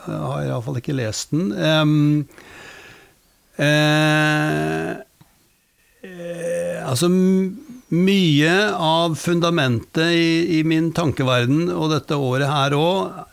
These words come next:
eh, har sin rot i, em,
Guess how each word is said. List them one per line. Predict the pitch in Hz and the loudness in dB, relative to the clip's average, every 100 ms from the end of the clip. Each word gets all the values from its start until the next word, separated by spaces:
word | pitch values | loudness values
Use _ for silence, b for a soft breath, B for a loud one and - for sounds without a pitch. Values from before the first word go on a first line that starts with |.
| - | -6
eh, | 151 151 151 147 147 147 147 143 147 151 165 156 143 | -2 0 0 0 -2 -2 -2 -4 -4 -6 -8 -8 -4
har | 135 127 | -2 -2
sin | 147 147 131 | 0 2 2
rot | 123 127 - - | 0 -2 -6 -6
i, | 156 143 151 139 - B B B B B B _ _ | 0 2 2 0 -4 B B B B B B _ _
em, | 131 135 135 135 135 131 131 131 123 123 123 | -2 0 2 2 2 2 2 4 2 2 -2